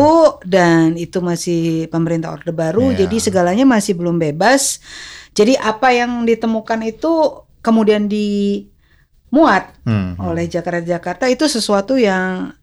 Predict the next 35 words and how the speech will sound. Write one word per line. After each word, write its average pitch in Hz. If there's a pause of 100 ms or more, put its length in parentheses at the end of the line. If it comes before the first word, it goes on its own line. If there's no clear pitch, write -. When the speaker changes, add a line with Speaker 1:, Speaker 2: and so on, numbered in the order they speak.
(120)
Speaker 2:
agak 170
gila 165
gitu. 139
Kalau 226
sekarang 269
Speaker 1:
Hmm. 294
Speaker 2:
kan 302
biasa 208 (100)
aja 196
ya, 175
Speaker 1:
Hmm, 196
Speaker 2:
kalau 185
Speaker 1:
hmm. 104
Speaker 2:
kita 175 (300)
memuat 190
ini 185
Speaker 1:
Hmm. 113
Speaker 2:
seperti 185
itu 190
ya 214
udah 165
biasa 143
aja. 147
Tapi, 247 (480)
eh, 196
kalimat 220
yang 190
kemudian 196
menjadi 190
sangat 214
terkenal 202
dan 185
sering 196
di, 170
em, 156